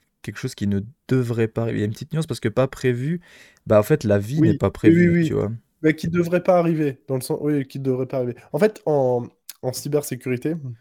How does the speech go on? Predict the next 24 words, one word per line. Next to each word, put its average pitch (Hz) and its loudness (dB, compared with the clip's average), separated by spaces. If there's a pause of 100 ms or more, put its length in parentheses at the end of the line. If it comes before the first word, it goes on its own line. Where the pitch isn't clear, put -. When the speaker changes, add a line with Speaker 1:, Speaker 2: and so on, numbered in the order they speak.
(760)
Speaker 1:
Ouais. 98 2
Speaker 2:
il - 0
y - 0
a 110 4
un, 104 2
il - -8
y 110 -4
a 95 -4
un 101 -6
chercheur 120 -8
qui - -10
a 117 -8
f-, - -16
qui - -10
a 107 -6
cherché 135 -6
à... 104 -4 (720)
à 117 -2
réfléchir 127 -4
à 110 -2
ce 113 -8
système, 123 -6
à 104 -6
ça. 131 -2